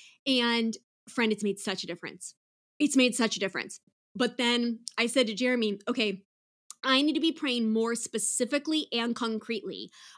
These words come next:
about the things in my life that are giving me anxiety. What do we want in a home? What do we want in a church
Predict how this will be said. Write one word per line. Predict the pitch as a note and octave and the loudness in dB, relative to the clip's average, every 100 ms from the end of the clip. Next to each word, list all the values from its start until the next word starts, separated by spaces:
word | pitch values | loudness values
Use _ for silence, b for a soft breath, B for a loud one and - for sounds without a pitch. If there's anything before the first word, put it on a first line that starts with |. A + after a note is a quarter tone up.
| - | -4
about | G#3 A3 A3 | 2 2 0
the | |
things | G#3 B3+ C4 C4 | -2 2 4 4
in | D4 | 2
my | C#4 | 2
life | C4+ A3 G#3+ | 2 0 -2
that | A3 | -2
are | |
giving | G#3 G#3+ G3+ | 0 0 0
me | G3 | 0
anxiety. | G3 F#3+ F3 F3+ E3+ - _ _ _ _ - | -2 -4 -6 -8 -10 -14 _ _ _ _ -12
What | A#3 A#3+ | 0 4
do | C#4 | 6
we | C#4+ | 6
want | C4 A#3+ A#3+ | 6 4 2
in | A3+ A3 A3 | 0 0 -2
a | |
home? | G#3+ G3+ E3 | -8 -8 -6
What | F#3+ A#3 | -2 0
do | |
we | B3 B3+ | 0 2
want | A#3+ A#3+ A#3+ | 2 0 0
in | A3+ A3+ A3 B B B - | -2 0 -2 B B B -4
a | |
church | - B3 A#3+ - | 0 2 0 -2